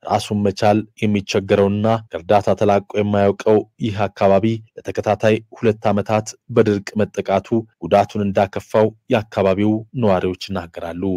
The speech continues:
ይህ ሳያንስ አካባቢው በትግራይ ክልል በተደረጉ ጦርነቶች ወቅት ከዋነኞቹ የጦር ግንባሮች አንዱ ሆኖ መቆየቱ የችግሩን ተደራራቢነት ሁኔታውን አሰቃቂ እንዳደረገው ነው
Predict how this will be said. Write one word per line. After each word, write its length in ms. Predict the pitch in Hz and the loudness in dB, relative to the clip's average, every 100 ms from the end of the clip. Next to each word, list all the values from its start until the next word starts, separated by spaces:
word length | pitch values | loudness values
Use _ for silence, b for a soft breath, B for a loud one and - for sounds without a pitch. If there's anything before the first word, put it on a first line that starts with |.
| 82 92 | -6 -6
ይህ 180 | 92 - | -6 -2
ሳያንስ 400 | 107 101 104 107 - _ | 2 2 0 -4 -10 _
አካባቢው 580 | 107 - 104 98 98 110 - _ | -4 -2 0 2 2 0 -2 _
በትግራይ 440 | 117 110 104 98 95 | -4 -4 2 2 2
ክልል 340 | 104 98 98 | -2 -2 -2
በተደረጉ 420 | 95 98 95 98 98 | -4 -4 -2 -4 -6
ጦርነቶች 520 | - 101 98 98 95 | -8 -6 -4 -4 0
ወቅት 220 | 117 107 - | 0 0 -6
ከዋነኞቹ 680 | _ 87 101 101 101 98 98 | _ -2 0 0 -2 -2 -2
የጦር 340 | 98 95 104 95 | -4 -4 -6 -4
ግንባሮች 540 | 95 95 95 98 95 - - | -4 0 2 2 -2 -10 -6
አንዱ 260 | 101 92 90 | -6 -4 -6
ሆኖ 200 | 98 92 | -6 -4
መቆየቱ 480 | 92 95 101 92 92 - 110 - | -6 -6 -2 -2 -2 -6 -8 -4
የችግሩን 520 | 123 113 98 101 98 95 | -6 -4 -4 -2 -4 -2
ተደራራቢነት 720 | 95 92 90 87 90 95 95 - _ _ | -2 0 0 -2 -2 -4 -6 -14 _ _
ሁኔታውን 480 | 117 95 95 90 92 | -4 -2 -2 -4 -4
አሰቃቂ 360 | 90 - 92 - 90 - | -6 -12 -8 -4 -6 -6
እንዳደረገው 640 | 90 85 87 85 85 90 | -8 -6 -6 -8 -4 -2
ነው 140 | 87 | 0